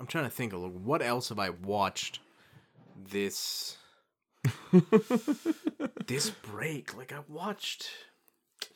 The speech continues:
Speaker 1: hmm, I don't think I've watched anything I wanna really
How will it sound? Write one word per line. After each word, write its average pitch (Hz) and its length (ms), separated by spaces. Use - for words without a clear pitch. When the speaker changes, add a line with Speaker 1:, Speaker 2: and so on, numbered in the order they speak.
Speaker 1:
hmm, 120 240
I 151 100
don't 233 140
think 196 140
I've 104 160
watched 117 340
anything 104 320
I 95 60
wanna 95 320
really 92 400